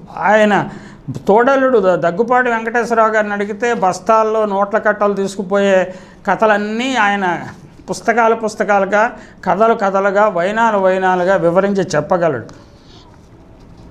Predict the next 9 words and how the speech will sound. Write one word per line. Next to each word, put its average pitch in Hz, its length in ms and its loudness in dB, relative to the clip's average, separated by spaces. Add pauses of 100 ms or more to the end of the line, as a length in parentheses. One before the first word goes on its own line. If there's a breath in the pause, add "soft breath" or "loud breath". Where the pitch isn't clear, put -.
(540 loud breath)
మళ్ళీ 170 280 2
ఒకసారి 214 260 0
చదువుతాను. 208 480 0
గత 185 300 -2
ప్రభుత్వం 240 380 0
విక్రయించిన 262 420 0
మద్యం 180 440 -2
వల్ల 254 200 2
ఎంతమంది 247 760 -2